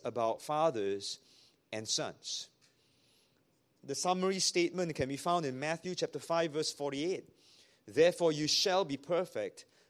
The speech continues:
just as your Father in heaven is perfect." So as I've mentioned to you, the issue of love gets mentioned once more in this segment. Love fulfills the law. The spirit of the law is always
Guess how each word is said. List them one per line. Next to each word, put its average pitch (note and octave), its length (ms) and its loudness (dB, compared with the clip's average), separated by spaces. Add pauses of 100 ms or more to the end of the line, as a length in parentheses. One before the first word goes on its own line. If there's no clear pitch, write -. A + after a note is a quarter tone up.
(120)
just D#3 340 0
as B2 380 -2
your A2+ 160 -2
Father A2 680 -2 (100)
in A2 160 -6
heaven G2+ 580 -4 (560)
is G#2 220 0
perfect." - 600 -6 (920)
So - 160 -2
as D#3 140 2
I've D#3+ 160 4
mentioned F#3+ 380 -2
to G#3 80 -6
you, G#3 200 -2
the D#3 200 -2
issue G#3 460 2
of D3+ 180 0
love F3 600 0 (320)
gets F#3+ 240 2
mentioned F#3 500 0
once F3 340 0
more F3 340 0
in C3+ 140 -2
this D3+ 300 0
segment. C3+ 540 -4 (480)
Love E3+ 260 2
fulfills F#3+ 500 4
the D#3+ 100 0
law. D#3 300 4
The D3 200 0
spirit G#3 500 4
of D3+ 100 -4
the D#3+ 100 2
law F3+ 260 6
is D3 280 0
always D3 920 4